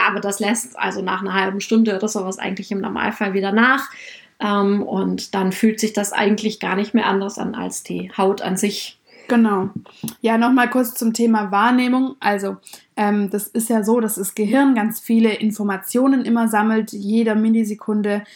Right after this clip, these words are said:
Speaker 2: äh, unseres Lebens. Und aus diesen Informationen gibt es dann eben natürlich auch eine Verarbeitung im Gehirn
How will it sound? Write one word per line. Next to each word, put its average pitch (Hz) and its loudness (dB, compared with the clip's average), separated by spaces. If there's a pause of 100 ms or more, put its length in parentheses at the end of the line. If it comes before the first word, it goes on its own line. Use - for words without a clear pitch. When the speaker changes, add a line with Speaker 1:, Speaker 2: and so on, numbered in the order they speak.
(200)
Speaker 2:
äh, 202 -2
unseres 202 -2
Lebens. 254 4 (300)
Und 208 0 (200)
aus 254 2
diesen 247 4
Informationen 233 2
gibt 220 -4
es 208 -6
dann 208 -2
eben 196 -2
natürlich 185 -6
auch 190 -2 (220)
eine 202 -4
Verarbeitung 247 2
im 240 2
Gehirn 233 2